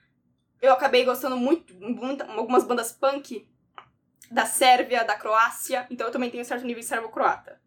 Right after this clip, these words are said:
certo? Estava no meio dessa vida de vestibulanda já com todo esse tipo de conhecimento na minha cabeça, assim. Aí, ai,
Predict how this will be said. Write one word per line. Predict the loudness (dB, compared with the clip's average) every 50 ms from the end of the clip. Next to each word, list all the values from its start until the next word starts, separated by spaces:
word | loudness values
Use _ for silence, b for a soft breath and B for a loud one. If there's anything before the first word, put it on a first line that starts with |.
| _ _ _ _ _
certo? | -6 -4 -4 -4 -4 -8 _ _ _ _ _ _
Estava | -8 2 6 6 6 6 4
no | 2 2
meio | 4 2
dessa | 2 2 0 -4
vida | -6 -6 -8
de | -8 -8
vestibulanda | -8 -8 -8 -8 -8 -8 -4 -4 -2 0 0 0 0
já | 2 0 0
com | 0 -4
todo | -8 -8 -8 -8
esse | -8 -10
tipo | -14 -18 -20 -18
de | -14
conhecimento | -12 -10 -10 -8 -8 -6 -6 -6 -8
na | -8
minha | -10 -6
cabeça, | -4 -2 0 0 -2 -4 -6 -14 -20
assim. | -20 -20 -20 -20 _ _ _ _ _ _ _ _ _ _ _ _ _ _ _ _ _ _ _ _ _ _ _ _ B B B B B B
Aí, | 4 4 6 8 8 6 6 6
ai, | 6 6 6 6 2